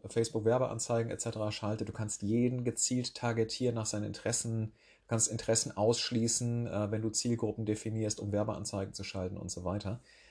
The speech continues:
Das heißt, du kannst sehr genau die Leute targetieren nach ihren Interessen. Und, ähm, das bieten nicht viele andere Plattformen. Ja, es gibt im Prinzip einmal, äh, Google mit YouTube. Ja, YouTube hat einen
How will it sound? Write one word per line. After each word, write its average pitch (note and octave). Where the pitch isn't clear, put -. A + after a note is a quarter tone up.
Das G2+
heißt, A2
du G#2
kannst A#2+
sehr C#3
genau G#2
die F2+
Leute F2+
targetieren F2+
nach F#2+
ihren F2+
Interessen. -
Und, G2
ähm, F#2
das G2+
bieten A2+
nicht G#2+
viele G#2+
andere F#2+
Plattformen. D#2+
Ja, E2+
es F#2
gibt -
im G#2
Prinzip G2+
einmal, G#2
äh, F#2+
Google F3
mit G2+
YouTube. G#3
Ja, A2+
YouTube D#3
hat C#3
einen C3+